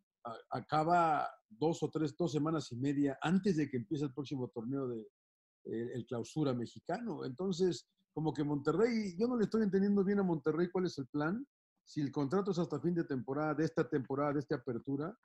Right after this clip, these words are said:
no va a haber mucho tiempo para traer a alguien más si es que no le va bien al Turco, güey.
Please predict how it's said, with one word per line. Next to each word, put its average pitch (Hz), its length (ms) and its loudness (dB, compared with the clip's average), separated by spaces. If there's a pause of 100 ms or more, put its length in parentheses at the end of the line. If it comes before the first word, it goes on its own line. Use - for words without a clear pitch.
(260)
no 165 120 0
va 214 60 4
a 208 40 6
haber 190 120 8
mucho 180 280 2
tiempo 147 240 2
para 123 240 0
traer 131 240 2
a 131 40 2
alguien 113 300 0
más 127 220 0
si 135 100 -2
es 127 160 -2
que 123 120 -4
no 131 160 0
le 123 140 0
va 123 180 0
bien 123 300 0
al 101 160 -4
Turco, 127 420 -6
güey. - 120 -20